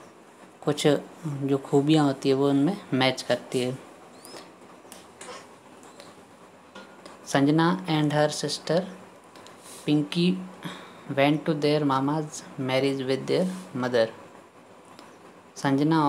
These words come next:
और उसकी जो बहन थी पिंकी, वे अपनी, अ, वे अपने मामा की marriage पर अपनी माँ के साथ गए थे। Their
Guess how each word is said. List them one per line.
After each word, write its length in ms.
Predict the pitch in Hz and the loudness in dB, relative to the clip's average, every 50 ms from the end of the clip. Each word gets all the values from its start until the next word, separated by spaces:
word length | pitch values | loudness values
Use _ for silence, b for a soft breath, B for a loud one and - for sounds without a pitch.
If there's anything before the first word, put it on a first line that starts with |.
| 147 | 4
और 200 | 156 156 - - - | 2 0 -2 -6 -10
उसकी 380 | 151 - - - - 156 147 147 | -10 -10 -12 -8 -4 -4 -2 0
जो 180 | 151 151 143 | 0 0 2
बहन 340 | 139 139 143 147 147 147 147 - 147 | 2 2 2 2 2 0 -2 -2 -4
थी 40 | |
पिंकी, 580 | 143 - - 135 131 131 131 - 147 180 190 185 - - - - - - B B B B B - - - - | -4 -2 -2 -2 -2 -2 -4 -4 -4 -4 -4 -4 -6 -12 -16 -18 -20 -20 B B B B B -20 -16 -12 -4
वे 220 | 135 139 139 143 | 0 2 4 4
अपनी, 480 | 139 131 - - 139 139 156 175 - 185 - - - - - | 4 2 2 0 0 2 2 2 0 -2 -4 -10 -16 -12 -8
अ, 260 | 165 151 139 135 135 - 143 | -6 -4 -4 -4 -4 -4 -2
वे 140 | 135 143 147 | 2 2 2
अपने 440 | 143 - - 147 151 180 196 - - - - - | 2 0 -2 -2 0 0 -2 -4 -8 -12 -8 -2
मामा 320 | 127 127 127 135 139 143 | 0 0 2 2 0 0
की 180 | 147 - - 151 | -2 -2 -2 -2
marriage 360 | 143 131 131 127 131 131 139 | -2 0 0 -2 -2 -2 -4
पर 300 | - - - 180 202 - - - - - - - - - - - - - - | -4 -4 -2 -2 -2 -4 -8 -18 -20 -20 -20 -20 -20 -20 -20 -20 -12 -10 -10
अपनी 240 | 143 - - 156 147 | -6 -4 0 0 2
माँ 220 | 139 139 139 139 | 2 2 0 0
के 100 | 139 143 | -2 -4
साथ 220 | 139 - 143 135 131 | -2 -2 0 0 0
गए 280 | 135 135 143 135 139 | -2 -2 -2 -2 -2
थे। 200 | 135 - 180 190 185 185 - - - - - - - - - - - - - - - - - - B B B B B B B B - - - | 0 0 0 -2 -2 -4 -10 -14 -18 -20 -20 -20 -20 -20 -20 -20 -20 -18 -18 -20 -20 -20 -20 -20 B B B B B B B B -14 -10 -6
Their 400 | 143 139 151 160 175 175 170 - | 0 4 6 6 6 6 4 0